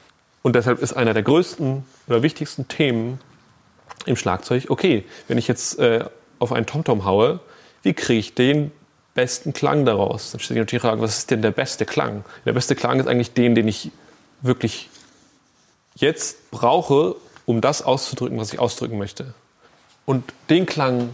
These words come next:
zu produzieren, den ich haben möchte, das setzt sich aus ganz vielen Komponenten zusammen. Also es fängt an beim Instrument selbst, ne? Also was ist das für ein Tomtom?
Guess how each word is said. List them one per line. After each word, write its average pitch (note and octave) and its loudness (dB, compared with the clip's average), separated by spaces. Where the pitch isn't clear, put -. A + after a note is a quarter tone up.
zu - -6
produzieren, C3 0
den C3+ 2
ich A#2+ -4
haben E3 2
möchte, F3 -2
das A#2+ 0
setzt E3 2
sich C3+ -2
aus - 0
ganz D#3 0
vielen D3 2
Komponenten C#3 0
zusammen. G#2 -6
Also A#2 0
es - -6
fängt D3 -2
an C#3 2
beim C3 4
Instrument B2+ 0
selbst, B2+ 4
ne? C3+ 4
Also A#2+ 2
was B2 0
ist C3+ -6
das C3 0
für - 0
ein B2+ 0
Tomtom? G#2 -2